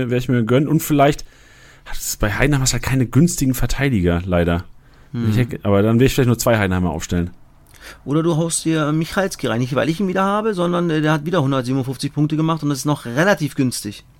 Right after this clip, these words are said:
Speaker 1: Ja, das ist stark. Oder denkst, Pauli daheim in Zugzwang gegen Kiel, die auf eigentliche Auswärts echt schwach sind, nur halt jetzt <laughs> leider gewonnen haben zuletzt auswärts.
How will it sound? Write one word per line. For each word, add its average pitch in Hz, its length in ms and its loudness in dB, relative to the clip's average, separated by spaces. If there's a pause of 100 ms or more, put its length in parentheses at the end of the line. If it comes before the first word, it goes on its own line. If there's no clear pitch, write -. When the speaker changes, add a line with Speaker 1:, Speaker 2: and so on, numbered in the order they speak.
(120)
Speaker 1:
Ja, 95 220 4
das 92 60 2
ist 92 60 -4
stark. 92 260 0
Oder 196 340 6
denkst, 170 260 2 (140)
Pauli 185 400 4
daheim 143 720 0 (460)
in 135 120 4
Zugzwang 180 800 0
gegen 135 320 0
Kiel, 196 400 0
die 151 240 2
auf - 240 0 (140)
eigentliche 165 420 2
Auswärts 151 300 0
echt - 160 -2
schwach - 260 2
sind, 139 240 2
nur 127 140 4
halt 117 120 2
jetzt 147 280 0
<laughs> - 80 -4
leider 123 160 2
gewonnen 123 280 2
haben 95 160 2
zuletzt 95 300 -2
auswärts. 92 400 -2